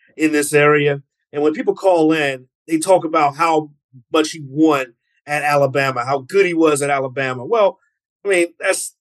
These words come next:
that's basically an N F L team playing against college teams. So it's a little bit difficult to say, like, 'cause I, I don't think that he's going to have difficulty, uh, transitioning to the pro game. I think that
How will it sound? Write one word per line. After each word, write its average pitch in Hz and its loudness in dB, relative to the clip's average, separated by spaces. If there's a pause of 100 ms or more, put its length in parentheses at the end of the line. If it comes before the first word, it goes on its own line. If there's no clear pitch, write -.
that's 196 -2
basically 190 2
an 170 2
N 175 2
F 160 -2
L 135 0
team 180 -14 (360)
playing 196 4
against 156 0
college 196 -2
teams. 110 -16 (300)
So 156 4 (180)
it's 147 -14
a 165 -8
little 233 2
bit 170 4
difficult 175 -6
to 170 -10
say, 180 -4
like, - -16 (160)
'cause 220 -10
I, 311 0
I 330 4
don't 269 4
think 214 2
that 170 2
he's 190 -14
going 190 -6
to 170 -4
have 180 0
difficulty, 156 -8 (480)
uh, 120 0 (240)
transitioning 185 2
to - -8
the 156 -6
pro 156 -4
game. 135 -8
I 135 -12
think 175 -4
that 151 -2